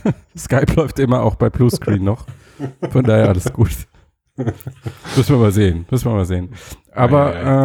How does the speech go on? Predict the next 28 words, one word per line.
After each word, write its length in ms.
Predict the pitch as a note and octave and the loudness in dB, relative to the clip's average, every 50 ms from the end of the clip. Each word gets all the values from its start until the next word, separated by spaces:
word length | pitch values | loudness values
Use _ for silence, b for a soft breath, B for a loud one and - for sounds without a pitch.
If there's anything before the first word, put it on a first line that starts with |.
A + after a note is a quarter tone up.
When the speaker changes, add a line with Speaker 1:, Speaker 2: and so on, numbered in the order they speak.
| C3+ C3 | 4 4
Speaker 2:
ei. 40 | C3 | 4
Speaker 1:
ähm, 300 | C3 C3 C3 C3 B2 - | 2 2 0 0 -4 -4
Thema 360 | - - C#3+ C#3 A#2+ A2 G2 G2+ | -2 0 2 2 4 2 2 2
Windows 300 | C3+ C#3 C#3 C3+ - - | 0 0 0 -2 -2 -4
Mixed 220 | D3 - - - | -8 -8 -6 -6
Reality. 580 | C#3 C#3+ C#3 C3+ B2 - - G2+ F#2 F2 F2 - _ _ _ - | -4 -4 -2 -4 -4 -4 -4 -4 -4 -4 -6 -10 _ _ _ 0
Speaker 2:
Du 140 | - D3 D3+ | 2 2 4
hast 100 | C3+ D3+ | 4 2
es 120 | C#3 A2 | 2 4
ja, 400 | - C3 B2+ B2+ B2 A#2+ A#2 A#2 | 4 4 4 4 2 2 2 2
ähm, 100 | A#2 B2+ | 2 0
auch 120 | D#3 D#3+ - | -2 -2 0
schon 160 | - C3 A2+ | 0 0 0
testen 280 | D#3+ E3 - - B2+ | 0 0 -2 -4 -4
können, 140 | - G#2 G2 | -2 0 0
jetzt 260 | G2 G2 - - A2+ G#2+ - | 0 0 -2 -4 -10 -8 -2
zumindest 420 | - A#2 A#2 A#2+ A#2 - - G2+ | 2 2 4 4 2 0 0 0
mal 180 | G#2+ G#2+ G#2+ G#2 | 2 2 2 2
den 60 | A2+ | 2
ersten 220 | B2+ B2+ B2+ - A2 | 0 -2 -2 -2 -4
Eindruck, 300 | G#2 G2 F#2+ F#2+ F2+ - | -2 -2 0 0 0 0
oder? 220 | G2 G#2 B2+ C#3+ | 0 0 0 0
Du 60 | B2 A2 | 0 -2
bist 160 | A2+ - - | -2 0 2
ja 100 | A#2 A2 | 0 2
gerade 260 | - - A2 A2 A2 G2+ | 2 2 0 0 0 0
frisch 320 | - - C3+ C3 - - C3 | -2 -2 -2 -2 -2 0 0
rausgekommen. 540 | C#3 C3 - A2 - - F#2+ F#2 F#2+ F#2+ | 2 2 2 0 2 2 2 2 0 -4